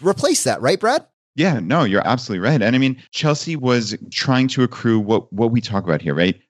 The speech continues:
Speaker 2: Power and options. And that's what you get when you save money. It's really simple. I mean, to your point, if you're spending all your money, whether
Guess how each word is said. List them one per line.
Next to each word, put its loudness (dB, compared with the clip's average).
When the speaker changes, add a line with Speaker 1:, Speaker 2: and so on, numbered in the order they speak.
Speaker 2:
Power 0
and 0
options. -6
And 2
that's 0
what 0
you -2
get 0
when 0
you 2
save 0
money. 0
It's -4
really -2
simple. 0
I 0
mean, 0
to -2
your 0
point, -2
if -4
you're 0
spending 0
all 2
your 2
money, 0
whether -2